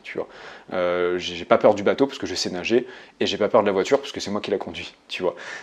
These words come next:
Et, euh, bref, peu importe. Mais, euh, et du coup, je, donc je, de, de base, depuis tout petit, je, j'essaie de contrôler un peu mes émotions, mais j'ai du mal à,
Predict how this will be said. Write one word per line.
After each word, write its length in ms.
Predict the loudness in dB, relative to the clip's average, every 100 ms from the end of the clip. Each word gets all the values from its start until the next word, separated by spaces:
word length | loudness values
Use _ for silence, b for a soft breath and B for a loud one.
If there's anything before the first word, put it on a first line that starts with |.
| -8 -2
Et, 120 | 2
euh, 160 | 2 4
bref, 440 | 4 4 -2 -14 -18 -6
peu 80 | -4
importe. 380 | -2 -4 -4 B B B
Mais, 220 | 0 4
euh, 80 | 4 2 -6 -12 _ -20 -16 -6
et 80 | -4
du 80 | 4
coup, 140 | 6
je, 100 | 6
donc 160 | 2 -2
je, 80 | -2
de, 240 | 2 0
de 300 | 0 -2 2
base, 320 | 6 6 6
depuis 260 | 0 -4 -8
tout 100 | -12
petit, 220 | -2 0
je, 220 | 2 0
j'essaie 260 | 0 0 0
de 60 | 0
contrôler 360 | -4 -2 0
un 60 | 0
peu 120 | 0
mes 160 | -2 -4
émotions, 360 | -6 -2 0
mais 120 | 0 -2
j'ai 160 | -4
du 240 | -10 -10 -2
mal 260 | 2 4
à, 180 | 4